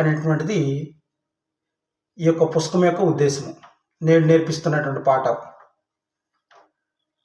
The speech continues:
ఆదికాండము అనేటువంటి ఈ పుస్తకము మనకిస్తున్నటువంటి సందేశం ఏంటి అంటే, ఇది చరిత్ర పుస్తకము మరియు దాని ముఖ్యమైనటువంటి సందేశం లేకుండా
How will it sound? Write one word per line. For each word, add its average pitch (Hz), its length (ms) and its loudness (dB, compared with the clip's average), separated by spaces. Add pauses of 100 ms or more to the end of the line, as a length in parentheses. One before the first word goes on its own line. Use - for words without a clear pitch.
(720)
ఆదికాండము 208 600 4 (460)
అనేటువంటి 170 380 2
ఈ 165 100 0
పుస్తకము 185 460 0 (100)
మనకిస్తున్నటువంటి 170 760 2 (100)
సందేశం 165 400 2
ఏంటి 160 340 2
అంటే, 151 240 0 (1600)
ఇది 180 220 2 (1300)
చరిత్ర 185 340 2 (120)
పుస్తకము 196 420 0 (500)
మరియు 185 320 4 (1000)
దాని 165 340 2
ముఖ్యమైనటువంటి 196 800 2 (240)
సందేశం 190 680 2
లేకుండా 165 400 2